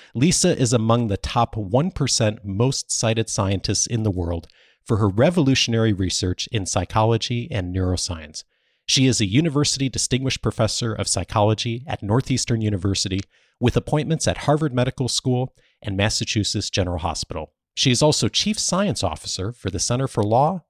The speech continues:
Brain, and Behavior at Harvard University. In addition to her best-selling book, How Emotions Are Made,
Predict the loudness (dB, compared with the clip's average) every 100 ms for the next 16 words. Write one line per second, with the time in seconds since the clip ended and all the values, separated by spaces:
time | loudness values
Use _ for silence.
0 | -2 0 0 -2 -4 -4 -4 -2 -2 0
1 | -2 -4 _ -4 -2 2 2 2 0 -2
2 | -4 -6 -6 -8 -12 _ _ _ 0 2
3 | 4 4 2 2 2 2 2 2 2 0
4 | 0 0 0 0 0 0 0 0 0 -2
5 | 0 0 2 0 0